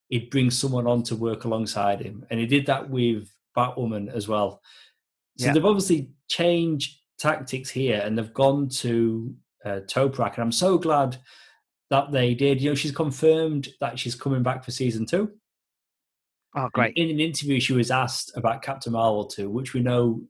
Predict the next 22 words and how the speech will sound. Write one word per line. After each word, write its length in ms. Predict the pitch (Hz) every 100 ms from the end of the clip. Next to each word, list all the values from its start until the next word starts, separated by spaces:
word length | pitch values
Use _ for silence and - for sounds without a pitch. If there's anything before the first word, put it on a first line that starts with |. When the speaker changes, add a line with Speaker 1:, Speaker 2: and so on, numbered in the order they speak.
| _
Speaker 1:
is 180 | 135 113
happening, 680 | - 127 120 104 95 123 127 - - _
and 200 | 110 107
she 140 | - 127
couldn't 300 | 135 131 -
comment 400 | 120 110 104 107
on 120 | 98
that. 180 | 98 -
So 120 | 131
whether 180 | 147 135
that 160 | 135 139
means 400 | 120 113 107 -
that 200 | 110 117
she's 200 | 120 104
not 140 | 104
allowed 460 | 107 135 143 143 135
or 180 | 117 110
she's 220 | - 113
not 180 | 120 127
coming 220 | 117 107
back, 260 | 151 180 - _ - - - _ _
but 240 | 123 127